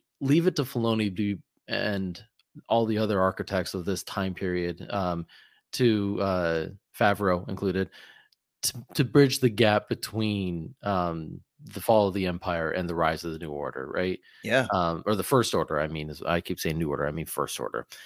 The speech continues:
Speaker 2: I know what you meant.
Speaker 1: Um, but so anyway, um, yeah, it was, that was a great, uh, great series. That was a great episode too. I mean,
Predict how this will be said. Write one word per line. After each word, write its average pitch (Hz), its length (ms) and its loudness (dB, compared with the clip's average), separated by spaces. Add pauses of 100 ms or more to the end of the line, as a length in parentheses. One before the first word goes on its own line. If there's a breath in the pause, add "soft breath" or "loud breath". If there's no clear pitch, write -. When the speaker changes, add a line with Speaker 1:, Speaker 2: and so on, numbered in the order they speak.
(160 loud breath)
Speaker 2:
I 220 60 -4
know 214 60 4
what 117 100 6
you 104 80 6
meant. 87 140 4
Speaker 1:
Um, 80 180 -4 (580 loud breath)
but 139 120 8
so 156 160 8
anyway, 85 320 4 (260)
um, 101 640 6 (920)
yeah, 139 300 4 (160)
it 160 60 4
was, 147 140 2
that 156 180 10
was 160 80 2
a 156 60 2
great, 135 440 4 (100)
uh, 117 340 2
great 104 280 0
series. 113 380 2
That 143 120 8
was 165 100 2
a 175 40 0
great 160 200 8
episode 123 420 2
too. 110 260 0
I 98 80 0
mean, 104 340 -4